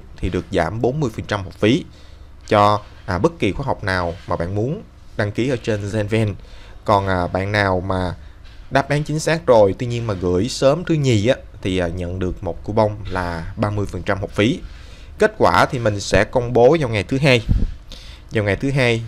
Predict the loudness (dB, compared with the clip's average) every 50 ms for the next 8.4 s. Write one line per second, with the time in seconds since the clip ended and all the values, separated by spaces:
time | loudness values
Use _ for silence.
0 | -6 -2 0 0 2 2 2 0 0 -2 0 2 4 4 4 2 0 -2 -4 -2
1 | -2 0 0 0 2 2 2 2 0 -4 -8 -14 -20 -20 -18 -10 -6 -6 -4 -4
2 | -2 0 0 0 0 -4 -6 -6 -4 -4 -2 -2 -2 -2 -4 -6 -8 -8 -6 -6
3 | -6 -6 -6 -6 -6 -6 -6 -2 -2 -2 -2 -2 -4 -6 -6 -4 0 2 2 2
4 | 2 -2 -8 -18 -20 -18 -18 -16 -16 -14 -16 -16 -2 4 6 6 6 4 0 -4
5 | -4 -2 -2 0 -2 0 0 0 0 0 0 -2 0 0 0 -2 -4 -4 -6 -4
6 | -2 -2 -2 -2 -4 -4 -4 -6 -8 -6 -4 -4 -4 -4 -4 -6 -6 -6 -6 -4
7 | -2 -2 -4 -2 -2 -2 -2 -2 -4 -6 -6 -6 -4 -4 -4 -6 -6 -6 -6 -4
8 | -4 -4 0 0 0 0 0